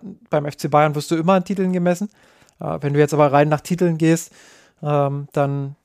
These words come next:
dann kann die Saison eigentlich nur noch eine Enttäuschung werden. Im Pokal bist du raus. Ähm, in der Champions League wissen wir alle, da, da sind, äh, sind's Nuancen, die am Ende entscheiden. Kann immer sein, dass man da, äh, unglücklich ausscheidet.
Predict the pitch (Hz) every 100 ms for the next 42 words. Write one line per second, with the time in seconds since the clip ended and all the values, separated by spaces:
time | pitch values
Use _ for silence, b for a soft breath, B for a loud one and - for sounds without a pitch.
0 | - 143 - 143 160 165 156 151 147 147
1 | 143 151 147 143 143 - 147 143 160 156
2 | 156 151 135 147 147 143 143 - 147 147
3 | 185 - - b b b b - 139 135
4 | 135 139 143 202 143 139 - 139 160 -
5 | 151 147 - _ _ _ _ 156 147 147
6 | 143 147 156 175 151 143 147 143 135 170
7 | 147 139 143 - 147 135 135 b b b
8 | b b 151 143 156 143 151 180 175 156
9 | 151 151 151 147 139 151 139 170 185 -
10 | 147 147 160 147 151 147 147 156 147 147
11 | 147 147 147 143 151 151 160 151 156 147
12 | 147 - 151 151 156